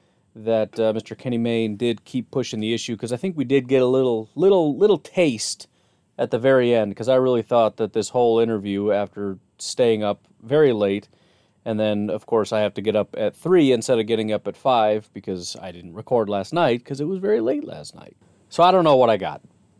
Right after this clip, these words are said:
Four and a half, four hours? I don't know. I'm sure my phone will tell me. Three hours and thirty-three minutes. Hey-o. <laughs> Wow, that sucks worse than I thought. Why are you gonna give me a seventy sleep score and say I slept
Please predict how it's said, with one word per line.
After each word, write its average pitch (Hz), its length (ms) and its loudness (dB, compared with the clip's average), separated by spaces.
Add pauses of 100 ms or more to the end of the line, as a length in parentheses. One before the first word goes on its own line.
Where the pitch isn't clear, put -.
Four 165 460 2
and 160 80 2
a 156 40 2
half, 156 300 2
four 143 320 2
hours? 143 400 2
I 120 100 0
don't 104 80 -4
know. 85 80 -6
I'm 87 100 -10
sure 143 160 -4
my 117 120 0
phone 104 300 -4
will 85 100 -10
tell 87 240 -14
me. 85 160 -16 (840)
Three 220 300 4
hours 196 400 4
and 117 100 -6
thirty-three 180 800 2
minutes. 127 640 -2
Hey-o. 151 640 6 (300)
<laughs> 147 80 -12 (1120)
Wow, 220 240 2
that 139 200 -2
sucks - 440 -6
worse 127 240 -4
than - 180 -12
I 110 120 -8
thought. - 760 -16 (720)
Why 294 100 -6
are 330 40 -2
you 311 60 0
gonna 226 120 2
give 160 160 2
me 151 80 4
a 113 80 2
seventy 170 540 0
sleep 143 360 -4
score 110 380 -2
and 107 160 -2
say 131 180 2
I 123 40 2
slept - 420 -4